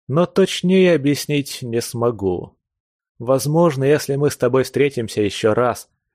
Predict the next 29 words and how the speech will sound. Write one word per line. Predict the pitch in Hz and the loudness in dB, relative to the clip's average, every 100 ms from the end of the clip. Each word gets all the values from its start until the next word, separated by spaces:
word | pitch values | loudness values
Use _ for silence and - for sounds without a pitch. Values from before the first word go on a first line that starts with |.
| _ | _
я | 127 139 | -2 0
отвечу | 131 - 143 135 104 | 0 2 2 2 -2
на | 101 | -2
все | - 151 | 0 0
твои | 143 120 131 | 0 2 2
вопросы | 123 123 - 135 107 - - _ _ _ _ | 2 0 2 2 2 -2 -8 _ _ _ _
и | 156 147 | 0 2
расскажу | 131 - 113 104 123 | 2 0 -2 0 0
много | 101 113 110 98 | 0 -2 0 -2
интересного, | 87 95 95 123 - 92 85 - _ _ | -2 -2 0 0 -2 -6 -6 -10 _ _
но | - 107 | -4 -4
сейчас | - 107 - 123 117 - | -2 -4 -2 0 0 0
не | 113 | -2
время". | 107 127 110 85 - _ _ _ _ _ _ _ _ _ _ | 0 0 0 -4 -12 _ _ _ _ _ _ _ _ _ _
"Все | _ - 95 95 | _ -10 -2 0
маги | 131 160 156 123 | 2 2 2 0
такие?" | - 110 - 92 50 - _ _ _ - | 0 -2 -2 -6 -6 -12 _ _ _ -8
неожиданно | 135 156 156 160 147 135 | -2 0 2 2 0 0
спросил | 120 127 131 - 131 127 | -2 -2 -2 2 2 4
он. | 95 78 - _ _ _ _ _ _ | 2 -2 -12 _ _ _ _ _ _
"Какие?" | - 123 135 180 104 87 - _ _ - | -2 -2 0 0 0 -2 -10 _ _ -10
Я | 104 104 | -2 -2
не | 101 | -2
понял, | - 139 98 | 0 0 0
что | 90 - | -4 -2
он | 98 98 | -2 0
имеет | 101 101 95 | 0 0 0
в | |
виду. | 120 135 95 - | -2 0 -2 -6